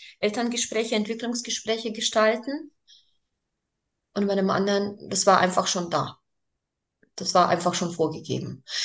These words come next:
Ich hatte aber die Macht als Gruppenleitung, dass in meiner Gruppe mit den Eltern, die ihre Kinder bei uns in der Gruppe hatten, ähm, das so zu gestalten, wie,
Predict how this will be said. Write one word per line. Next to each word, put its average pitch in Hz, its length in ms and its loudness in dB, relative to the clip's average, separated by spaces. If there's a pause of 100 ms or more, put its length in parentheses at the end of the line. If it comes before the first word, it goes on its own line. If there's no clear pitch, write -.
(260)
Ich 311 280 6
hatte 302 280 8
aber 214 220 8
die 190 180 2
Macht 175 540 4
als 202 200 2
Gruppenleitung, 220 800 2
dass 196 240 0
in 180 320 -2 (140)
meiner 254 560 4
Gruppe 240 540 0
mit 196 200 -8
den 190 120 -6
Eltern, 208 600 2
die 180 440 -4 (340)
ihre 202 240 2
Kinder 196 460 4
bei 175 160 0
uns 220 180 -2
in 233 80 -2
der 208 120 2
Gruppe 202 380 -2
hatten, 180 480 -2 (120)
ähm, 175 580 -6 (720)
das - 340 2
so 214 200 2
zu 214 160 -2
gestalten, 190 760 2
wie, 175 420 -4